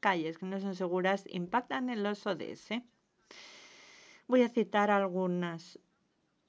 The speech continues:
modos. Cada día miles de niños y jóvenes pierden su derecho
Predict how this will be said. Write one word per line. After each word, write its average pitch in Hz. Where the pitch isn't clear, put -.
modos. 160
Cada 180
día 202
miles 202
de 185
niños 180
y -
jóvenes 202
pierden 226
su 208
derecho 190